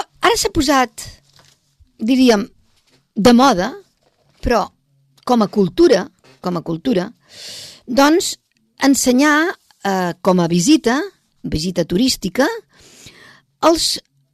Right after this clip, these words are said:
mm, amb una paraula, els llocs on abans hi havia, diguéssim,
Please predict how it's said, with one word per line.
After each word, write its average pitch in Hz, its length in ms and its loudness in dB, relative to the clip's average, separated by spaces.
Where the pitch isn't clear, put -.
mm, 240 580 2
amb 254 100 4
una 247 140 2
paraula, 170 440 0
els 233 240 -2
llocs - 460 0
on 220 240 2
abans 262 720 0
hi 214 160 2
havia, 240 320 4
diguéssim, 254 440 0